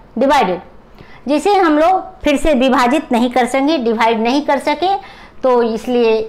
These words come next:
indivisible इसका meaning है। जॉन डाल्टन ने एटम के संबंध में बहुत सारे, कई वैज्ञानिक ने अपने विचार प्रस्तुत किए, जिसमें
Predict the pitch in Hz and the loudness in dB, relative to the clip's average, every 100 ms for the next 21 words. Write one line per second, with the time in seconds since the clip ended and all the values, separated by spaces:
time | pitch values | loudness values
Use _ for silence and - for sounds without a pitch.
0 | - - 262 285 254 226 214 202 214 208 | -6 -6 -2 0 2 2 2 2 0 0
1 | 214 214 - - 190 - 269 302 - 190 | -2 -4 -10 -8 -6 -2 -2 -2 -4 -2
2 | 175 165 175 180 - - - - - - | -2 -4 -8 -12 -20 -20 -20 -20 -14 -2
3 | 233 359 415 381 359 359 370 370 330 302 | 0 2 4 2 2 2 2 2 2 0
4 | 349 427 403 330 349 349 349 277 277 349 | 0 0 0 0 2 2 2 2 0 -2
5 | - 320 302 320 311 330 370 285 240 269 | 0 0 2 0 -2 0 2 0 0 2
6 | 262 277 269 262 233 254 262 226 262 247 | 2 0 0 0 0 0 0 0 0 0
7 | 247 240 233 254 247 262 285 285 220 214 | 0 -2 0 -2 -4 -2 0 0 -2 -2
8 | 240 240 | -2 -2